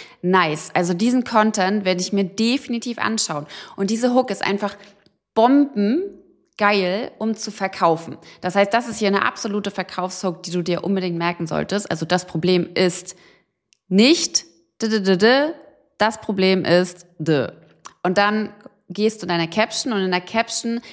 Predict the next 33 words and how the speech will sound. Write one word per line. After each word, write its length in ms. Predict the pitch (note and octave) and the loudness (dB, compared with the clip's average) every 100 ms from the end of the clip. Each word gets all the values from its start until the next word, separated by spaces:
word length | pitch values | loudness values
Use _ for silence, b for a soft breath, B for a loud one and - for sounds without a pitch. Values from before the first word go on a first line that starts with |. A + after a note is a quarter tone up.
| B | B
gibst 340 | - A3 - G3 | -4 -4 -4 -4
du 60 | |
auf 180 | - E3+ | -4 0
jeden 220 | G3 G#3+ | 2 2
Fall 200 | G#3 F3+ | 2 2
auch 140 | F3+ E3+ | 2 2
Mehrwert. 500 | E3+ F3 C#3+ C3+ - | 4 4 4 -2 -4
Das 140 | E3+ | 0
heißt, 240 | G3+ G#3+ B B B | 0 0 B B B
wenn 100 | F#3+ | 2
du 80 | |
diese 220 | F#3 F3 F3+ | 2 2 2
geile 320 | F3+ E3+ E3+ | 2 2 0
Hook 180 | E3 A3 | -2 0
hast, 240 | B3 C4 B B | 0 -2 B B
gibst 260 | G#3 G#3 - | -8 -8 -8
du 60 | |
dann 160 | F#3 F#3 | -4 -4
in 60 | F3+ | -4
der 100 | E3+ | -4
Caption 400 | G#3+ G#3+ G3 F3 | -6 -4 -6 -6
so 80 | |
drei, 240 | E3 F3 F#3 | -6 -4 -4
vier, 200 | F#3 F#3 | -4 -8
fünf 240 | F3 E3+ | -6 -6
Schritte, 560 | - - G#3+ A3 A3 A3 - - _ _ _ _ _ _ _ _ _ _ - | -4 -4 0 4 4 2 -6 -20 _ _ _ _ _ _ _ _ _ _ -12
wie 720 | E3+ D#3+ G#3+ B3 - G#3+ A3 | -8 -2 0 0 0 0 0
ich 260 | C4+ - - _ _ _ _ _ _ _ _ _ | 0 -6 -14 _ _ _ _ _ _ _ _ _
diesen 200 | G3+ G3+ | 0 2
Stress 440 | G3 - F3 F3 F3+ | 0 0 0 0 0
lösen 340 | G3+ A#3+ B3+ | 0 0 -4
kann. 420 | - C4+ C4+ D4 B B B B _ | -2 0 0 -4 B B B B _
Oder 540 | A3 A#3 B3 B3 C4 | 2 6 6 6 2